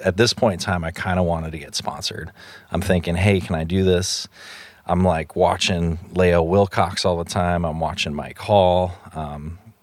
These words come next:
Josh Cato, all these top level bike packers, and thinking, "Hey, maybe I can do this."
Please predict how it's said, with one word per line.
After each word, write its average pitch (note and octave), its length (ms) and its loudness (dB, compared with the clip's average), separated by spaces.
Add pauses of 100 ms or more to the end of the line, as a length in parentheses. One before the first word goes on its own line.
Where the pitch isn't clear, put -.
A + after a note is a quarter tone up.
(300)
Josh E2 320 -2
Cato, F#2+ 400 4
all E2 180 2
these D#2+ 200 -10
top - 300 -4
level D#2+ 440 -2 (120)
bike G#2+ 220 -2
packers, D#2+ 440 -6
and E2+ 120 -10
thinking, E2+ 280 -8
"Hey, G2+ 200 -2
maybe E2+ 280 -2
I D#2 60 -6
can E2 160 -8
do F2 140 -2
this." D2+ 300 -10